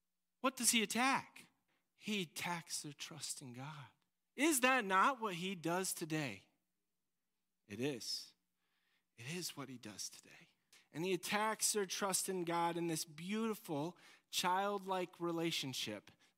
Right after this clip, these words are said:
that Adam and Eve have with their father gets tainted by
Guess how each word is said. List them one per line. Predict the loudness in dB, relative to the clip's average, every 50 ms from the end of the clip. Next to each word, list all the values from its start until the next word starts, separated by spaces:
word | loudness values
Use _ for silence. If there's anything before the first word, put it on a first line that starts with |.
| _
that | -8 -8 -6 -4
Adam | -4 -2 -2 -2 -4 -4
and | -6 -6
Eve | -6 -6 -6 -6 -8 -10 -10 -10 -6
have | -4 -4 -4 -6 -8 -12 -14
with | -14 -12
their | -10 -12 -12
father | -12 -14 -10 -8 -8 -8 -8 -10 -16 -18 -20 _ _ _ _ _ _ _ _ _
gets | -8 -8 -6 -4 -6 -8 -8 _ _ _
tainted | -8 -6 -6 -6 -6 -8 -10 -12 -12 -14 -16 _ _ _ _ _ _ _ _ -10
by | -8 -8 -8 -8 -10